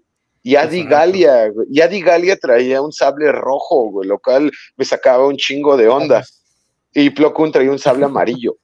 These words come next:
Speaker 1: O sea, estaba increíble porque cada personaje tenía un poder diferente.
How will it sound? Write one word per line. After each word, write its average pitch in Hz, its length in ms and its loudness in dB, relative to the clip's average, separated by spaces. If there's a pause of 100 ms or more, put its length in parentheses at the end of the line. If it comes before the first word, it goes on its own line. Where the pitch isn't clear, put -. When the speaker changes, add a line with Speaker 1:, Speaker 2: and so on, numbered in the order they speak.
(720)
Speaker 1:
O 123 100 -8
sea, - 80 0
estaba 143 280 0
increíble 156 280 2
porque 131 240 -4
cada 131 180 4
personaje 110 500 -6
tenía 104 360 -10
un 110 100 -10
poder 104 320 -2
diferente. 113 680 -8